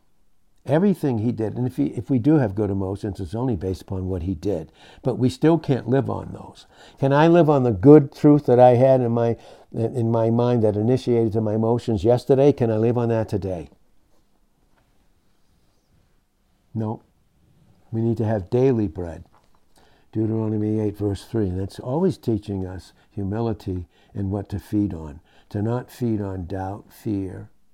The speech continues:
tiredness. And we all get that. We all get those things, and he knows that because he went through that. "But let him ask in faith, nothing wavering, for he that wavers is like the wave of the sea, driven with the wind and tossed. For let not that man think that he will receive,"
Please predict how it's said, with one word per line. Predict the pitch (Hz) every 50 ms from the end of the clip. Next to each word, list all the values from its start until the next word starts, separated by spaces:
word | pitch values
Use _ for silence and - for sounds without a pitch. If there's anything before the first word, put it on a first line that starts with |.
| _ _ _ _ _
tiredness. | - - 95 95 98 98 98 101 101 104 107 110
And | 123 131
we | 143 151 151 151
all | 156 160 160 143
get | - 131 127 131 127 -
that. | 101 90
We | 98 107 110
all | 113 120 131
get | 120 92 110 110 110 -
those | - 98 92 - -
things, | - 95 92 87 -
and | 101 95 95
he | 135 143
knows | 117 101 95 110 131 127 127 -
that | 92 92 - - _ - _ _ _ _ _ _ _ - _ - -
because | 110 95 - 107 98 95
he | - 139 143
went | 123 104 101 98 101 -
through | - 127 123 113 92
that. | 85 82 82 - - _ _ _ _ _ _ _ _ _ _ _ _ _ _ _ _ _ _ _ - - - - - -
"But | - 131
let | 151 185 196
him | 196 185
ask | 175 175 170 156 - -
in | 156 143
faith, | - - 127 123 123 117 -
nothing | 135 139 131 - 139 127 117
wavering, | 107 107 101 98 98 90 95 98 101 98
for | - - 107
he | 101 - 135 139 135 120 117 113 - - _ _ _ _ _ _ _ _ _ _ _
that | 117 120 117 113 -
wavers | 104 101 98 95 90 85 98 101 92 - - _ _ _ _ _ _ _ _ -
is | - 104 98 -
like | 113 107 104
the | 110 107 98
wave | 92 95 117 127 135 143 131 127
of | 131 117 120
the | 127
sea, | 117 - - 113 107 104 101
driven | 87 104 127 131 123 139 135
with | 127 123 113 117
the | 120 110
wind | 107 107 107 104
and | 110 107 98
tossed. | - 90 85 92 101 98 - -
For | 104 101
let | 113 117 120 117
not | 123 117 107 -
that | 123 117 113 - 104
man | 110 107 107 107
think | 98 - 117 110 -
that | - 95 87
he | 117 120
will | 110 107 107
receive," | 101 104 104 - - - 139 131 107 95 95 127 147 - -